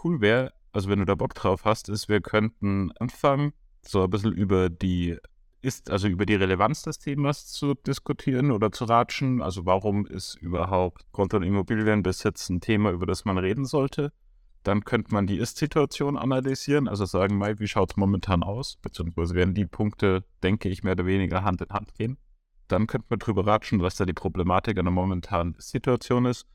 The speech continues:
Und dann könnte man sich überlegen, in der idealen Welt, was wäre denn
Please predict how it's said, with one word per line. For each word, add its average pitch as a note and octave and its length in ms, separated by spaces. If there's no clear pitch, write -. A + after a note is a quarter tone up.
Und G2+ 200
dann A2 200
könnte G#2 300
man G2 160
sich G2+ 200
überlegen, G#2 760
in A2+ 140
der G#2 120
idealen F#2+ 540
Welt, F#2+ 340
was - 220
wäre G2 300
denn F#2+ 260